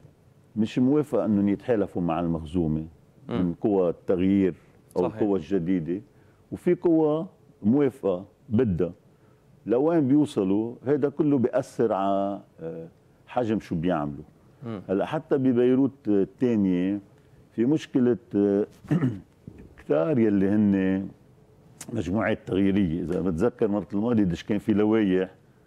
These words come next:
Speaker 1: قبل الانتخابات بتفوت محبط إذا أنت
Speaker 2: خليني
Speaker 1: مناصر
Speaker 2: مشان،
Speaker 1: لإله.
Speaker 2: مشان ما
Speaker 1: تفضل.
Speaker 2: قاطعك، اسمح لي أستاذ كمال، آه، رح نكفي بهذه النقطة، بس زميلتنا ريف عقيل موجودة بقصر عدل بعبدة.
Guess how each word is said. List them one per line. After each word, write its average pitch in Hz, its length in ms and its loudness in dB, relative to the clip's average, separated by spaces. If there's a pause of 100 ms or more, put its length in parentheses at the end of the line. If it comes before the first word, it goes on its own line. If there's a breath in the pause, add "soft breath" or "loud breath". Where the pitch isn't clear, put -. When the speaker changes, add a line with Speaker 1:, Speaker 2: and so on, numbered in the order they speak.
(440 soft breath)
Speaker 1:
قبل 135 200 2
الانتخابات 139 720 0
بتفوت 113 440 -4
محبط 104 380 0
إذا 85 220 -4
أنت 107 220 -4
Speaker 2:
خليني 143 440 0
Speaker 1:
مناصر 95 160 0
Speaker 2:
مشان، 143 240 0
Speaker 1:
لإله. 135 120 -6
Speaker 2:
مشان 135 240 -2
ما 139 80 2
Speaker 1:
تفضل. 127 120 0
Speaker 2:
قاطعك، 117 540 0
اسمح 117 340 -6
لي 113 100 0
أستاذ 98 300 -6
كمال، 107 520 -2
آه، 101 160 2
رح 101 120 -4
نكفي 123 300 -2
بهذه 104 280 0
النقطة، 113 340 -4
بس 104 300 -6
زميلتنا 120 540 -2
ريف 120 340 -4
عقيل 113 680 0
موجودة 117 460 -2
بقصر 110 680 -2
عدل 110 400 -2
بعبدة. 117 540 0